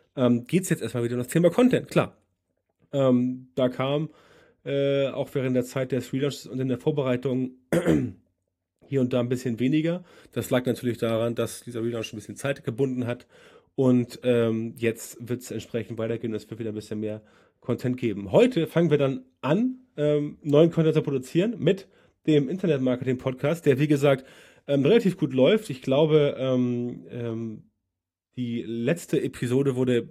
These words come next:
jetzt mehr als, ich glaub, mehr als tausendmal runtergeladen oder sogar, äh, tausendfünfhundert Mal insgesamt. Also ich hab, äh, ich hab ja, äh, der, der, der, der R-S-S-Feed, ähm, wird eigentlich bei Soundcloud produziert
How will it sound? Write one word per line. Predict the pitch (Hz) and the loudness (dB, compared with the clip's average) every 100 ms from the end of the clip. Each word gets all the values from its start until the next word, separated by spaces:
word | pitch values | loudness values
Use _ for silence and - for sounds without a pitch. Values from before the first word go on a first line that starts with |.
| - | -4
jetzt | 117 117 - 117 | -4 -4 -8 -2
mehr | 117 156 117 | 0 2 0
als, | 120 - - _ _ - | -4 -6 -18 _ _ -16
ich | 127 - | -14 -6
glaub, | 120 113 | -6 0
mehr | 135 | 0
als | 123 127 | 0 -2
tausendmal | 131 131 123 120 | -4 -2 0 0
runtergeladen | 156 147 139 135 120 | 0 0 0 -2 -2
oder | 113 | -2
sogar, | 113 107 110 - - - _ | -2 -2 -4 -16 -20 -20 _
äh, | 120 120 113 | 0 2 2
tausendfünfhundert | - 127 127 127 - 143 151 | 2 0 0 -4 -4 -2 -2
Mal | 139 139 - | -2 -4 0
insgesamt. | 143 - 131 127 165 | -2 0 2 4 2
Also | 127 120 104 - | 2 -2 -2 -8
ich | - 131 | -10 -6
hab, | 131 - | -8 -8
äh, | 117 | -8
ich | 110 | -6
hab | 127 123 | -8 -8
ja, | 104 - _ - - _ - | -8 -10 _ -20 -20 _ -14
äh, | 107 | -12
der, | - 104 | -6 -6
der, | 87 101 - - - - | -6 -10 -12 -16 -16 -6
der, | 107 98 - | -4 -4 -6
der | 107 92 | -8 -6
R-S-S-Feed, | 110 - 160 - 156 156 - _ _ _ | -6 -6 -8 -6 -6 -6 -12 _ _ _
ähm, | 131 127 120 | -2 0 0
wird | 120 - | -4 -4
eigentlich | 131 127 | -2 -2
bei | 127 135 | -2 -4
Soundcloud | - 127 156 - 156 151 | -2 -2 -2 -4 -4 -4
produziert | 156 160 147 - 160 208 | -4 -4 -4 -2 -4 -4